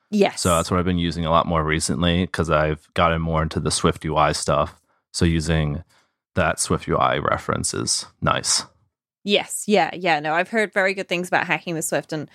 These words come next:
Speaker 1: um, I, I've, I've done some of the little bits on there as well. Uh, unfortunately, I ha-, I have that slight problem of having a day job and, and needing a bit more time to do
Speaker 2: <laughs>
Speaker 1: all of the things in a day,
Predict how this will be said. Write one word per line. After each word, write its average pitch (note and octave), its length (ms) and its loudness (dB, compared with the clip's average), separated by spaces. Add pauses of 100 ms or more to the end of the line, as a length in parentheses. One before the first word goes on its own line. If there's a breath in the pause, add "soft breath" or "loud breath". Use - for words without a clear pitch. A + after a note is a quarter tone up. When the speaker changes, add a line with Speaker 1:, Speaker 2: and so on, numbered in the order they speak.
(280 soft breath)
Speaker 1:
um, E3 260 -2
I, D3+ 320 -2
I've, C#3 140 -6
I've E3 180 -2
done F3+ 220 0
some F#3 260 0
of E3+ 80 -4
the E3 60 -4
little D#3+ 200 0
bits D#3+ 260 -2
on D#3 100 -2
there D3 160 -2
as C#3+ 180 -4
well. C#3 360 0
Uh, B2 280 2
unfortunately, E3 640 -6
I E3+ 100 -4
ha-, G3 240 -4
I G#3+ 100 2
have D4+ 160 -6
that C4+ 140 -4
slight G#3+ 180 2
problem G3+ 280 -2
of D#3 100 -4
having E3+ 220 -2
a - 20 -4
day D#3+ 180 0
job D3 220 -2
and, C#3 240 -8
and D#3+ 180 0
needing G3+ 240 2
a F#3 60 -4
bit B3+ 160 2
more A#3+ 120 2
time A#3 320 2
to A#3+ 100 -4
do G#3 200 4
Speaker 2:
<laughs> - 40 -8
Speaker 1:
all D4+ 260 4
of - 140 0
the A3+ 100 -4
things C#4+ 360 0
in A#3 120 2
a F3+ 60 0
day, D3+ 380 0